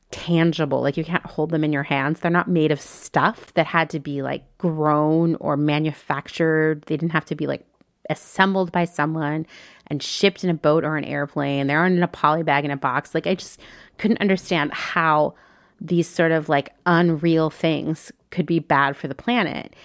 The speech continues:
And he said, "No, the energy required for all of the data sharing and storage is through the roof,"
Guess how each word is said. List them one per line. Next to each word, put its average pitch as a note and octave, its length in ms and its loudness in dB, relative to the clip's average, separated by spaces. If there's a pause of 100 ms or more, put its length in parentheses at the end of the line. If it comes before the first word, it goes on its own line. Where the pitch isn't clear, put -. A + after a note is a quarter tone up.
(200)
And F3+ 100 2
he G3+ 120 4
said, F#3 240 0
"No, G3+ 400 2 (140)
the - 140 -8 (120)
energy A3+ 440 0
required F3 640 -2
for - 160 -6
all E3 160 0
of D#3+ 120 -6
the E3+ 80 -4
data D3+ 380 -2
sharing G#3 480 -2
and D3+ 120 -6
storage D#3+ 580 -2
is E3 320 -2 (120)
through D#3+ 200 -2
the D#3 100 0
roof," - 380 2